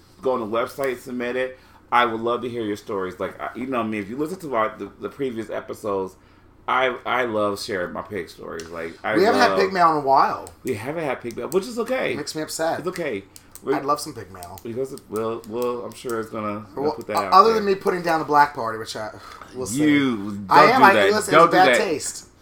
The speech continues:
Speaker 2: But we'll, but we'll see.
Speaker 1: I will fight you for that.
Speaker 2: We'll
Speaker 1: Like,
Speaker 2: see.
Speaker 1: like,
Speaker 2: We'll, listen, I'll gi-, I'll give it another
Speaker 1: oh,
Speaker 2: try.
Speaker 1: fuck with that pretty little face
Speaker 2: I,
Speaker 1: of
Speaker 2: I'll give it
Speaker 1: yours.
Speaker 2: another try. Well, I will this year.
Speaker 1: Any whore.
Speaker 2: But anyway, now
Speaker 1: Any
Speaker 2: you
Speaker 1: whore.
Speaker 2: said that there's some bear parties that
Speaker 1: Yes,
Speaker 2: you want
Speaker 1: so
Speaker 2: to talk about.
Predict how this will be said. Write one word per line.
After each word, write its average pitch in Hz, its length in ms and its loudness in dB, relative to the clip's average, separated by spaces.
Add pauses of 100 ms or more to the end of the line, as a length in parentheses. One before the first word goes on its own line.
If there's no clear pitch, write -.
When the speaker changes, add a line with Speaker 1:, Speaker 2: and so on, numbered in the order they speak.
(460)
Speaker 2:
But 170 180 2
we'll, 180 220 0
but 180 120 0
we'll 196 140 2
see. 139 80 2
Speaker 1:
I 156 80 4
will 151 120 8
fight 135 360 -6
you - 60 -20
for - 160 -18
that. - 120 -12
Speaker 2:
We'll 147 120 0
Speaker 1:
Like, 190 120 -6
Speaker 2:
see. 131 220 -4
Speaker 1:
like, 101 260 -4
Speaker 2:
We'll, - 180 -20
listen, 147 200 -8
I'll 170 140 0
gi-, 190 80 -4
I'll 170 180 4
give 185 80 -4
it 185 60 -8
another 196 220 -4
Speaker 1:
oh, 135 40 0
Speaker 2:
try. 170 300 0 (160)
Speaker 1:
fuck - 160 -12
with 120 80 -12
that 101 160 -6
pretty 110 200 -12
little 92 200 -8
face - 180 -10
Speaker 2:
I, 143 60 4
Speaker 1:
of - 80 0
Speaker 2:
I'll 151 160 2
give 165 80 -6
it - 60 -4
Speaker 1:
yours. 175 80 -6
Speaker 2:
another 175 180 -4
try. 160 340 0
Well, 131 240 0
I 117 120 -4
will 135 180 -4
this 120 180 -8
year. 104 100 -8
Speaker 1:
Any 147 360 2
whore. 92 520 0
Speaker 2:
But 170 120 2
anyway, 170 240 2
now 160 220 2
Speaker 1:
Any 170 240 4
Speaker 2:
you 147 40 2
Speaker 1:
whore. 107 260 4
Speaker 2:
said 185 140 4
that - 80 2
there's 165 140 -2
some 143 160 -6
bear 165 260 2
parties 123 540 2
that 120 220 -4
Speaker 1:
Yes, 120 440 2
Speaker 2:
you 151 80 -4
want 147 240 8
Speaker 1:
so 139 60 6
Speaker 2:
to 143 60 0
talk 120 240 0
about. 107 420 -4